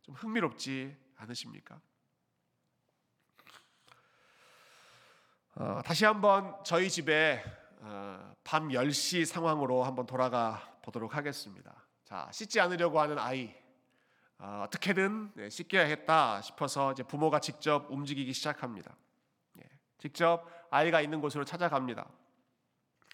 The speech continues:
어, 그럼 저희 아이는 어떻게 반응할까요? "아이고 부모님, 아이고 아버지, 성탄절 설교 준비하시느라 그렇게 바쁘실 텐데 이렇게 친히 와주셨습니까? 저를 씻으러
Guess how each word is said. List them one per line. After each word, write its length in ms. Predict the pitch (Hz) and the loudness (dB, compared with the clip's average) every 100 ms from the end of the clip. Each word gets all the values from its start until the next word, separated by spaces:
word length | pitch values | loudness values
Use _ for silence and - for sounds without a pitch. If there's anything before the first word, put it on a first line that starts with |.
| - - - - - | -20 -20 -20 -20 -10
어, 240 | - 107 113 | -4 -2 0
그럼 160 | 156 | 2
저희 180 | 156 160 | 4 8
아이는 260 | 156 160 151 | 8 6 4
어떻게 220 | 135 175 | 2 0
반응할까요? 760 | 147 147 147 139 143 151 170 - - _ _ _ _ _ _ - _ _ _ _ - | 2 4 4 2 2 0 -2 -10 -20 _ _ _ _ _ _ -20 _ _ _ _ -12
"아이고 260 | 139 160 | -4 -2
부모님, 560 | 175 180 190 180 175 175 _ _ _ _ _ _ _ _ - | -2 0 0 0 -4 -12 _ _ _ _ _ _ _ _ -6
아이고 300 | 139 180 190 | -2 4 6
아버지, 380 | 175 160 170 160 - _ _ _ _ _ - - - - - - - | 4 0 -4 -6 -16 _ _ _ _ _ -20 -20 -20 -20 -20 -18 -8
성탄절 560 | - 240 233 220 208 | -4 0 4 4 4
설교 300 | 202 233 214 | 2 2 2
준비하시느라 760 | 208 190 185 175 170 185 170 175 | 0 -2 0 2 2 0 0 0
그렇게 300 | - 240 226 | -2 -6 -6
바쁘실 420 | 214 226 202 196 | -6 -4 -6 -4
텐데 320 | 185 175 165 | -6 -4 -4
이렇게 220 | 151 170 | -4 -6
친히 560 | 170 - 233 220 180 156 | -6 -6 -4 -4 -4 -6
와주셨습니까? 840 | 135 151 143 156 - 143 127 - 135 | -10 -6 -4 -4 -4 -6 -10 -16 -12
저를 220 | 156 185 | -2 0
씻으러 500 | 180 214 208 202 160 | 0 0 0 0 -2